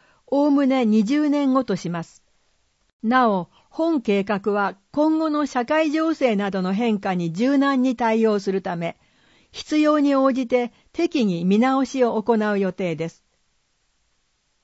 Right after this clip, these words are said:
第二章、まちづくりの現況と課題。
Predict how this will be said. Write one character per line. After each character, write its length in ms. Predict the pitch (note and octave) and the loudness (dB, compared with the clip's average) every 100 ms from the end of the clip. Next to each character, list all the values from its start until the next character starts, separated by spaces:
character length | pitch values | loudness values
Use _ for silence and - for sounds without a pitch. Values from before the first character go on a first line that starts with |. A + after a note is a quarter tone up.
| _ _ _ _ _ _ _ _ - | _ _ _ _ _ _ _ _ -10
第 300 | G#3+ D4+ C#4 | -2 0 2
二 180 | G#3+ A3+ | 2 2
章、 420 | A3 F3 D3+ - _ _ _ _ | 0 -2 -4 -8 _ _ _ _
ま 180 | G3+ A3 | -4 -2
ち 120 | C4 | -2
づ 140 | D4+ D#4+ | -2 -2
く 140 | D4 | -2
り 100 | A3 | 0
の 140 | F3+ F3 | 0 0
現 240 | G#3 B3 | 2 2
況 260 | A#3+ B3 A3+ | 2 0 0
と 160 | A3+ | -2
課 160 | G#3+ F#3 | -4 -6
題。 280 | F3 D#3 | -4 -6